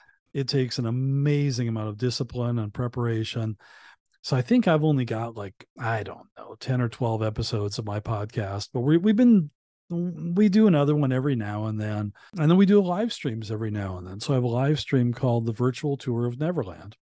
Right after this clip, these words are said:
You know, it is kind of silly. I have a great big martini, and, but I take people through, it's about a two to three hour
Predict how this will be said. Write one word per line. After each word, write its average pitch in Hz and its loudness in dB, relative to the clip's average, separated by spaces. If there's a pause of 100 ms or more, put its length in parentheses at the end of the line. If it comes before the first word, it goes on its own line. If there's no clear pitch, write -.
(160)
You 135 0
know, 107 -4
it 110 -2
is 135 0
kind 131 0
of 117 -2
silly. 117 -4
I 107 -4
have 110 -6
a 107 -14
great 113 -4
big 110 -6
martini, 113 -2 (560)
and, 123 0
but 147 4
I 151 4
take 185 2
people 180 0
through, 160 2 (460)
it's 151 -4
about 156 -2
a 151 2
two 175 0
to 185 2
three 170 -2
hour 147 0